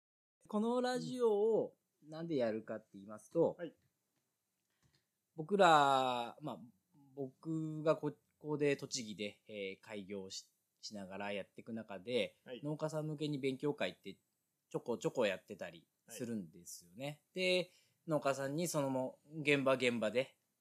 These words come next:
Speaker 1: 例えば、子牛に対するミルクのやり方だとか、
Speaker 2: はい。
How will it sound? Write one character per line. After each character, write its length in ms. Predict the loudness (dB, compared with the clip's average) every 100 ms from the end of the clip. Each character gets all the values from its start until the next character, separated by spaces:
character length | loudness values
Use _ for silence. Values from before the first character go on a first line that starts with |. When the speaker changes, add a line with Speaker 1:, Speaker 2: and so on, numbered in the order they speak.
| _ _ _ _ -8 2
Speaker 1:
例 100 | 4
え 20 |
ば、 220 | 4 2 _ _ _ _ _
子 140 | _ 0
牛 160 | 2
に 60 | 0
対 160 | -2 -2
す 120 | -2
る 200 | -4 -4
ミ 100 | -8
ル 80 | -10
ク 120 | -8
の 80 | -12
や 100 | -12
り 100 | -12
方 220 | -12 -12
だ 120 | -10 -12
と 100 | -14
か、 380 | -6 -4 -4 -8
Speaker 2:
は 80 |
い。 100 | -20